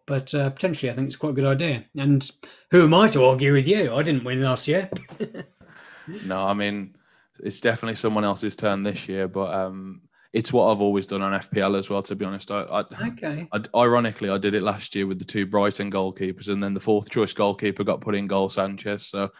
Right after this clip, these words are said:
Speaker 2: it didn't work out too well on that game. But with
Speaker 1: No.
Speaker 2: Wolves and Watford in particular, I'm, I'm very, very confident that either their number one or their number two is gonna start all of the games this year, um,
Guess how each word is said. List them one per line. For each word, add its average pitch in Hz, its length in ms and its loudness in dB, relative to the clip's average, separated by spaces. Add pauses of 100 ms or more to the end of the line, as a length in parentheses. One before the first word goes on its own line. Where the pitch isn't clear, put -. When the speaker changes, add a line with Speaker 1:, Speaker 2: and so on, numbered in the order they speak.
(120)
Speaker 2:
it 107 80 0
didn't 107 220 0
work 104 240 0
out 101 200 2
too 104 180 -2
well 101 200 0
on 101 120 -2
that 98 160 -8
game. 95 280 -8
But 98 240 -8 (360)
with 107 140 4
Speaker 1:
No. 95 100 4
Speaker 2:
Wolves 120 360 2
and 107 160 0
Watford 104 340 -2
in 101 140 -2
particular, 98 560 -4
I'm, 98 260 -2
I'm 98 260 -4
very, 101 320 2
very 101 280 -2
confident 95 640 -8
that 98 240 -4 (720)
either 101 300 4
their 98 160 0
number 98 280 0
one 98 240 0
or 98 140 0
their 98 120 0
number 98 280 -4
two 98 240 -6
is 95 100 -4
gonna 101 220 -6
start 95 480 -4
all 104 220 -4
of 95 100 -14
the 95 80 -10
games 101 340 -6
this 104 240 -8
year, 104 280 -2
um, 98 360 -2